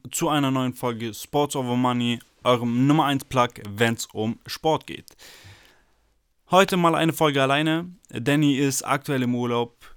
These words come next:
deswegen, äh, fehlt er bei der Fußballfolge heute. Aber er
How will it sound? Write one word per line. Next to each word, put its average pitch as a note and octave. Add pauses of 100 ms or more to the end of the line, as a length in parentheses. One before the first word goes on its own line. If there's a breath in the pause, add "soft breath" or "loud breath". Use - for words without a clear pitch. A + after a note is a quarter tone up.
(120)
deswegen, A2+
äh, G#2 (680)
fehlt E3
er G#2+
bei G2
der G2
Fußballfolge G2+
heute. A#2 (680 loud breath)
Aber B2
er G#2+